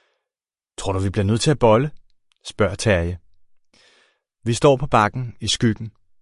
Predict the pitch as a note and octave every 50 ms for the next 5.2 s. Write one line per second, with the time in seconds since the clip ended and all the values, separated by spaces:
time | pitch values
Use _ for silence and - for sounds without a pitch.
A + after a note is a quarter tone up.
0 | _ _ _ _ _ _ _ - A#2+ G#2 - D#3 C#3+ C3 C#3+ C#3+ C3 A#2+ A#2 B2
1 | A#2 - A#2+ A2+ A#2 A2 - - A2+ A#2 A#2 B2 C3+ C3+ B2+ G#2 - A#2 A#2 B2+
2 | C3+ C#3+ C#3+ B2+ C#3 C3 D3+ - - A#2+ A#2+ A2+ A#2+ C3 B2+ - - G#2+ F#2 F2
3 | - - - B2 A#2+ - - C3+ - - - - _ _ _ - A#2 A2+ A#2 A#2+
4 | A#2 C#3 C3 A2+ F2 G2 F#2+ F2+ F2+ E2+ - G2 G2 G2+ G#2+ - - A#2+ G2+ F2
5 | F2+ - G2+